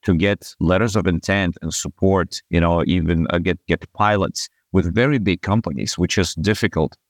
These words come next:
uh, you know, from my past experience. And the third thing I've noticed they do very well is they can raise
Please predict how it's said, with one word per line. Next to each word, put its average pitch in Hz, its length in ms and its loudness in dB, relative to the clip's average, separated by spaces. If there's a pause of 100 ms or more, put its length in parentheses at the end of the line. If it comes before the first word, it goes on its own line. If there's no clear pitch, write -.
uh, 80 260 2
you 80 100 2
know, 78 120 -2
from 85 240 0
my 92 160 0
past 85 300 -2
experience. 78 540 -2 (460)
And 110 240 2
the 107 80 2
third 139 420 0
thing 123 300 2 (360)
I've 104 260 2
noticed 101 380 0
they 95 160 2
do 92 420 0 (180)
very 98 280 2
well 92 360 0
is 90 260 0
they 90 220 0
can 87 300 0 (200)
raise 98 720 0